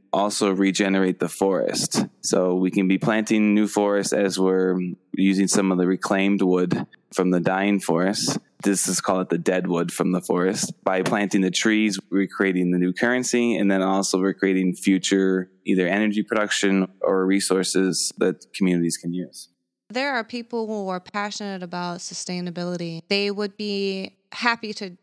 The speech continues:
Speaker 2: jump into planting trees right now who are part of this audience. But then there are also the people on the other side of the spectrum who could care less and they want to know what the return of investment might be.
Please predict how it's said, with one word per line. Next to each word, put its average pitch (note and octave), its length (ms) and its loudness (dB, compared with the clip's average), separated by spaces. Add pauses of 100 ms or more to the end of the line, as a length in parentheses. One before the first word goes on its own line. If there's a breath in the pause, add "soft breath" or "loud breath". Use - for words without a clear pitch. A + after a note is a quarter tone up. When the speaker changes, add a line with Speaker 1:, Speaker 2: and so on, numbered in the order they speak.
Speaker 2:
jump G3+ 260 -6
into F3+ 760 -8 (180)
planting F#3+ 320 -6
trees F3 320 -6
right E3+ 180 -8
now E3 380 -8 (100)
who F#3+ 80 -6
are F3+ 80 -4
part E3+ 220 -8
of E3 100 -14
this E3+ 180 -12
audience. E3+ 480 -12 (380 loud breath)
But G#3 160 0
then G#3+ 180 -2
there A3+ 200 -2
are - 120 -8
also G3+ 560 -4
the F#3+ 580 -4 (160)
people A3 280 -6
on G3+ 180 -2
the F#3+ 100 -6
other F#3 220 -6
side F3 220 -6
of E3+ 120 -12 (120)
the F#3 100 -6
spectrum F3 600 -8 (160)
who F#3+ 220 -2
could F#3 180 -8
care F#3+ 240 -4
less F#3 320 -6
and F#3 100 -10
they F3+ 60 -6
want F#3 180 -8
to F#3 60 -8
know F3+ 180 -6
what F3+ 140 -6
the F3+ 100 -8
return F3 320 -8
of E3+ 80 -10
investment E3+ 580 -10 (200)
might E3+ 180 -12
be. - 220 -12